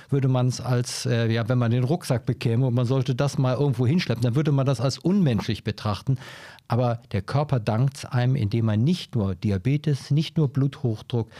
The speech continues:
wir haben Fette, wir haben, wir wissen halt auch, dass Krebserkrankungen je mit Übergewicht zunehmen.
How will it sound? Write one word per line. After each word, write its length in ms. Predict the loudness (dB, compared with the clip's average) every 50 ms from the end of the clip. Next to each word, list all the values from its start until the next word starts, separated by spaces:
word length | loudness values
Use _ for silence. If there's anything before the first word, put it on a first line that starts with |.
| -20 -8 -4
wir 120 | 0 0
haben 100 | 0 0
Fette, 460 | 0 -2 -2 -2 0 0 0 0 0
wir 140 | 0 0 0
haben, 240 | 2 2 2 2 2
wir 120 | 2 0
wissen 260 | 0 0 0 0 0 2
halt 180 | 2 0 0 -2
auch, 160 | -4 -6 -4
dass 240 | -4 -4 -4 -4 -4
Krebserkrankungen 920 | -2 -2 -2 -2 -2 -4 -4 -2 -2 0 0 0 0 0 0 0 0 0
je 160 | 0 0 0
mit 180 | 0 -2 -2
Übergewicht 600 | -2 -2 0 0 0 0 -2 -2 -2 -4 -6 -10
zunehmen. 480 | -8 -4 -2 0 0 2 2 2 0